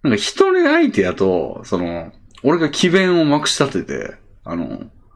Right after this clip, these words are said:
やらせることが可能やなっていう。その、例えば今言っ-、さっき言ったような、その配信上で、あの、配信っていうか、その、もうロールを割り当ててやったら絶対面白いからみたいなことって、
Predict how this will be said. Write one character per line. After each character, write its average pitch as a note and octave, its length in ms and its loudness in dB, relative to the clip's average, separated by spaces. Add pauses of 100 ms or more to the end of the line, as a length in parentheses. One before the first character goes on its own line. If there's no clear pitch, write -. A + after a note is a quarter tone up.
(240)
や A#2 120 4
ら C#3 120 2
せ C#3+ 120 4
る B2 80 2
こ B2 120 0
と G2+ 60 4
が E2 120 -4
可 F2+ 160 -4
能 F#2+ 220 2
や F2+ 80 -4
な - 200 -16
っ - 40 -20
て - 180 -18
い - 80 -16
う。 - 80 -18 (280)
そ - 160 -12
の、 - 240 -16 (560)
例 C3+ 120 4
え - 20 4
ば G2 80 0
今 A2+ 180 4
言 C3+ 120 4
っ-、 C#3 40 -6 (220)
さ A2+ 140 2
っ G#2+ 60 -2
き C#3 100 2
言 C#3+ 80 2
っ C#3+ 40 -8
た C#3 80 4
よ A#2 80 2
う - 20 2
な、 A#2 140 2
そ G#2+ 80 0
の F#2 80 0
配 B2 200 2
信 C3+ 300 2
上 B2 220 2
で、 D#3 360 -2 (480)
あ F2 140 -4
の、 E2 400 -8 (340)
配 G#2+ 200 0
信 G#2+ 200 2
っ - 20 -4
て F#2 100 -2
い F2 40 0
う D#2 60 -6
か、 D2 140 -6
そ F2 100 -10
の、 F2 300 -12 (400)
も F#2 100 -4
う F2 40 -2
ロ G#2 100 4 (140)
ー - 20 2
ル A2+ 120 4
を A2 80 4
割 A2 160 2
り A2+ 60 2
当 A2 80 0
て G#2 120 2
て F2+ 160 -2
や F#2 160 0
っ - 80 -6
た - 120 0
ら F#2 80 0
絶 G#2 180 0
対 A#2 120 2
面 A2+ 140 2
白 A#2 200 4
い - 40 -4
か C#2+ 100 -6
ら B1 100 -8
み E2 120 -10
た E2+ 80 -6
い - 20 -8
な E2+ 100 -8
こ G2 100 -8
と F2+ 80 -12
っ - 20 -18
て、 D#2+ 400 -10